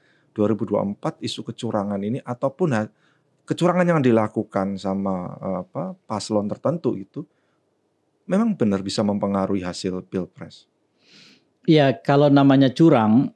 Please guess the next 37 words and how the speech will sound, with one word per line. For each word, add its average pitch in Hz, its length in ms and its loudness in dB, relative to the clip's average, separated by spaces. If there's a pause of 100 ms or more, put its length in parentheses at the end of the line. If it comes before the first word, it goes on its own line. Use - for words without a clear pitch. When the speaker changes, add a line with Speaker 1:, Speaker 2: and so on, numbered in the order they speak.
Speaker 2:
efektif 147 560 2
ketika 147 400 2
mengubah 127 420 4
hasil 117 380 0
kan. 107 160 -2 (320)
Speaker 1:
Mm-mm. 110 320 -6 (720)
Speaker 2:
Kalau 123 720 2 (240)
tidak 123 400 2
mengubah 117 400 4
hasil, 160 320 2
cuman 123 240 6
pertunjukan 120 560 2
sirkus 123 400 0
saja 127 160 2
yang 110 160 2
kita 107 160 0
tonton 104 480 -2
gitu. 92 160 -8 (160)
Speaker 1:
Mm-mm. 110 240 -10
Speaker 2:
Kalau 117 240 0
cu-, - 220 -18
kecurangan 120 420 4
pemilu 123 320 4
itu 175 160 2
bukan 113 240 2
pertunjukan 110 480 0
sik-, 147 240 -2
sirkus. - 640 -2
Speaker 1:
Mm-mm. 104 320 -6
Speaker 2:
Masalahnya 120 400 2
dia 131 160 4
bisa 127 320 2
mem-, 117 240 4
me-, 110 320 0
membuat 113 480 2
hak - 240 -4 (160)
ki-, 123 240 -2